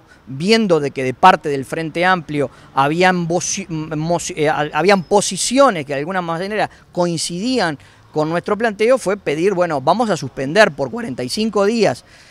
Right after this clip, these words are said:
la aplicación de la zona azul para habilitar la instrumentación de este sistema, para conformar bien de qué manera esta gente que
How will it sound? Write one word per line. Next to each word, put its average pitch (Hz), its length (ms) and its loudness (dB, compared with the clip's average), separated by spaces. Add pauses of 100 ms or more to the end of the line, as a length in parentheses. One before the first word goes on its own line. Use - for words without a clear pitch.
(100)
la 143 240 2
aplicación 147 640 -2
de 185 80 0
la 196 100 2
zona 190 200 -4
azul 240 300 -2
para 143 300 2
habilitar 160 640 4
la 143 140 0
instrumentación 135 880 -4 (300)
de 151 240 -4
este - 180 -6
sistema, 233 720 0 (260)
para 143 360 4 (240)
conformar 175 840 2 (340)
bien 190 440 2
de 165 100 0
qué 302 280 2
manera 220 640 -2 (300)
esta 156 300 -4
gente 175 640 -4 (220)
que 143 240 -2